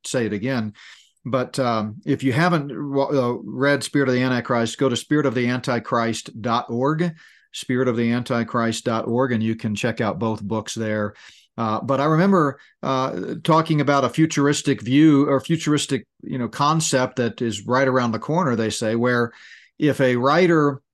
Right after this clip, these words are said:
w-, wants, if someone wants a writer to write, say, an op-ed in a, in a magazine or, or a newspaper, uh, they could just send them an email and say, you know, "Hey,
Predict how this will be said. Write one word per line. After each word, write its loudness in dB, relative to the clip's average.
w-, -6
wants, 0
if 0
someone 4
wants 2
a 4
writer 2
to -4
write, 2
say, 0
an 0
op-ed 0
in -2
a, -4
in -4
a -2
magazine -4
or, -2
or -4
a -8
newspaper, -2
uh, -2
they 0
could -2
just 0
send 2
them 4
an 2
email 0
and -4
say, 0
you -2
know, -2
"Hey, 2